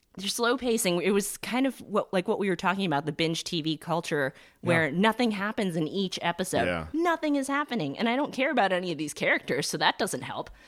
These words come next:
Speaker 3: Mm-hmm.
Speaker 1: Um, the, they tell, Five tells Vanya that the world is coming to an end in, like, a week or something, and the stakes don't get any higher. They're too worried about squeezing as many episodes out as possible.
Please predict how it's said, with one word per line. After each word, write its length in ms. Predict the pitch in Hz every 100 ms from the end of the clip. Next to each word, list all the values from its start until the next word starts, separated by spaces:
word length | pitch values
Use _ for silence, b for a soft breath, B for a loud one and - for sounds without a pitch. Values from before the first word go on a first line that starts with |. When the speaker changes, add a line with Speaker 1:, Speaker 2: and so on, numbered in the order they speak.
| 98
Speaker 3:
Mm-hmm. 320 | 92 92 180
Speaker 1:
Um, 420 | 196 175 147 151 - b b b -
the, 400 | 208 214 196 175
they 140 | 170
tell, 560 | 208 208 226 240 233 - -
Five 540 | - 214 202 226 233
tells 300 | - 208 208
Vanya 440 | 170 175 175 156 147
that 160 | 147
the 80 | 147
world 300 | 151 165 170
is 100 | 147
coming 260 | - 160 143
to 120 | 165
an 140 | 139
end 180 | 143 143
in, 120 | 139
like, 180 | 139 143
a 60 | 143
week 340 | 135 160 160
or 60 | -
something, 520 | - 131 127 120 127
and 300 | - 165 160
the 60 | 165
stakes 380 | - 202 185 -
don't 320 | - 143 139
get 120 | 156
any 200 | 139 135
higher. 400 | 135 120 127 226 - _ _ -
They're 140 | 175
too 200 | - 233
worried 300 | 185 202 208
about 240 | 175 156
squeezing 480 | - - 170 175 175
as 140 | 156 151
many 260 | 160 156
episodes 480 | 143 143 - 139 131
out 160 | 127 127
as 140 | 123
possible. 560 | - 113 - 156 131